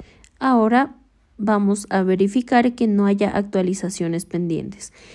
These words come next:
En este caso no las tengo, así que todo estaría perfecto. Pero, ¿para qué sirven las actualizaciones? Pues es muy sencillo, simplemente cuando tu aplicación tiene problemas,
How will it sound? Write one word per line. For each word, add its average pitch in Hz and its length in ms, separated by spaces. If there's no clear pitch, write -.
En 208 180
este 240 280
caso 269 280
no 285 160
las 320 200
tengo, 339 280
así 311 200
que 214 180
todo 190 460
estaría 180 640
perfecto. 196 680
Pero, 311 380
¿para 415 160
qué 427 100
sirven 233 360
las 226 180
actualizaciones? 196 840
Pues 285 320
es 233 240
muy 233 160
sencillo, 262 580
simplemente 214 680
cuando 180 360
tu 185 220
aplicación 180 560
tiene 180 280
problemas, 262 640